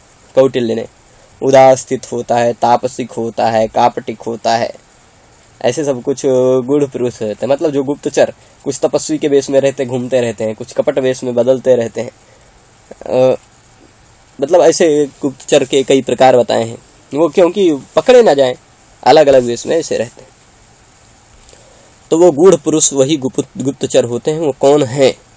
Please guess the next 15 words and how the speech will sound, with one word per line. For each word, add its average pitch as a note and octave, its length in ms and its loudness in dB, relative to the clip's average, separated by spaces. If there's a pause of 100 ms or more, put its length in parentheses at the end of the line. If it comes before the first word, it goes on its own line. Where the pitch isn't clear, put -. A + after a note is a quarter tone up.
(560)
किसका, D3+ 300 2
अ, C3+ 160 6
कौन D#3+ 320 4
सा D#3 140 2
निर्दिष्ट C3+ 460 0
नहीं C#3 300 0
है C3+ 100 0
इसमें G#2+ 260 -6
से, - 140 -18 (680)
तो C#3 60 0
इसका D3 240 2
सही C#3 240 -6
उत्तर D#3 260 -2
है D3+ 160 -8
कार्मिक। A#2+ 360 0